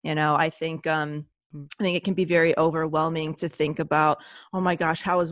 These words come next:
Speaker 1: how am I, one person, going to change the world and impact the world?" But we can impact our families and our communities, and we can control how we run our business and the
Speaker 2: Mm-hmm.
Speaker 1: education that, you know, we're, you know, doing ourselves.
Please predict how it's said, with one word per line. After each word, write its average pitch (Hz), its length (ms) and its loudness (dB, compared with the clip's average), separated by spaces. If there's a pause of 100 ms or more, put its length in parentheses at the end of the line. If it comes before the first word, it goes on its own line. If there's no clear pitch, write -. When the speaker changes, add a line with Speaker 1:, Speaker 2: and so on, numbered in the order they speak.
Speaker 1:
how 202 180 2
am 196 140 -2
I, 180 240 -2
one 175 240 -4
person, 180 460 -2
going 175 260 -2 (100)
to 170 260 -6
change 226 380 0
the 202 120 2
world 202 320 2
and 175 140 -8
impact 196 440 -8
the 185 80 -8
world?" 175 400 0
But 175 220 0 (340)
we 208 100 -6
can 214 240 -6
impact 208 520 -4
our 160 100 -4
families 269 640 -6
and 170 140 -4
our 156 100 -4
communities, 208 760 -2
and 170 140 -4
we 180 140 0
can 185 180 -10
control 170 400 -8
how 170 160 -2
we 160 160 -4
run 160 200 -4
our 170 200 -2
business 175 640 -2 (400)
and 170 260 0
the 175 100 -4
Speaker 2:
Mm-hmm. 165 60 0
Speaker 1:
education 170 680 -8
that, 160 220 -2
you 170 80 -6
know, 160 140 -4
we're, 170 560 -2
you 165 140 -8
know, 156 300 -8
doing 160 280 -8
ourselves. 156 680 -4